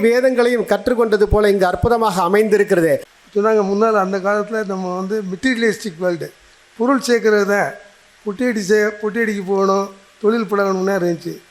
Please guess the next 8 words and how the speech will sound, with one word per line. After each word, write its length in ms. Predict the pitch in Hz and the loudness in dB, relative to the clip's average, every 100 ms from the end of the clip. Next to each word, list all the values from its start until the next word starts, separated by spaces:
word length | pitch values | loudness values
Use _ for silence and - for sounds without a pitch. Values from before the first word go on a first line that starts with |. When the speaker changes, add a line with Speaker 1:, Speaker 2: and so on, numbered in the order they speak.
| _ _ - | _ _ -14
Speaker 2:
இப்போ 200 | 202 233 | -4 0
அது 120 | 202 | 2
மாறி 400 | 175 208 247 226 185 220 - - _ - | 2 2 2 2 0 -2 -8 -20 _ -10
கிட்டத்தட்ட 760 | 196 220 226 214 240 202 202 | -2 0 0 0 2 4 4
அறிவு 320 | 190 196 233 | 4 2 2
சார்ந்த 320 | 240 214 214 | 2 0 2
கல்வியா 400 | 190 190 196 196 | 0 -2 0 0
வந்து 340 | 175 170 175 | 2 0 -2